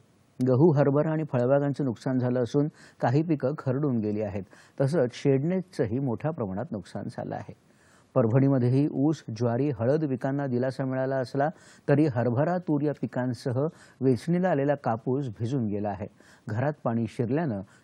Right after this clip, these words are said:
साठवून ठेवलेल्या शेतीमालाचं नुकसान झालं आहे. मुंबई शहरासह ठाणे, पालघर जिल्ह्यातही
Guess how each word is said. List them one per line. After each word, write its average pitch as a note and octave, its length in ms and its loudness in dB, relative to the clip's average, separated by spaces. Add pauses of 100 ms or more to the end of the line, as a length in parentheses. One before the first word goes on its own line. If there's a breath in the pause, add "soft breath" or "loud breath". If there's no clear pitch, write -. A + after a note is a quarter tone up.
(120)
साठवून E3 340 2
ठेवलेल्या D3+ 380 2
शेतीमालाचं B2 680 -2
नुकसान B2 360 -4
झालं G2 260 -4
आहे. G2+ 200 -6 (640 loud breath)
मुंबई C#3+ 300 6
शहरासह C#3 580 0
ठाणे, C3+ 380 -2
पालघर A#2+ 420 -2
जिल्ह्यातही A2+ 580 -4